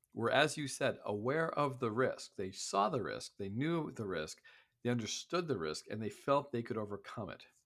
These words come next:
because of their game plan, their pedigree, their education, or whatever, right? So, yeah, I mean, it, it is one of those things. If you wanna stay in this, it's not a sprint, it's a marathon. And I often will tell young founders, if you're married to your startup for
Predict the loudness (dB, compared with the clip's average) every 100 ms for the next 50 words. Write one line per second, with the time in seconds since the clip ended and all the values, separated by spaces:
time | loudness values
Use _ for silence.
0 | _ _ _ _ _ _ -8 -4 -6 -8
1 | -8 -2 2 2 2 0 0 -2 0 0
2 | 2 -2 0 -2 -4 -4 -2 -2 -4 -4
3 | -6 -12 _ -6 -2 -2 2 2 0 -6
4 | -12 _ _ _ -4 -4 -6 -20 -20 -20
5 | _ 4 8 10 10 8 4 2 6 6
6 | 6 4 -2 -4 -2 -2 0 2 2 2
7 | 2 0 0 -4 -2 -8 0 2 2 0
8 | 0 2 0 0 -4 -2 -2 -2 -6 -6
9 | -2 -2 -2 -4 -4 -4 0 0 0 -6
10 | -10 -2 0 0 0 -2 0 0 0 0
11 | 0 0 0 -4 -4 0 4 6 4 2
12 | 0 -2 -2 2 2 2 -2 -6 -8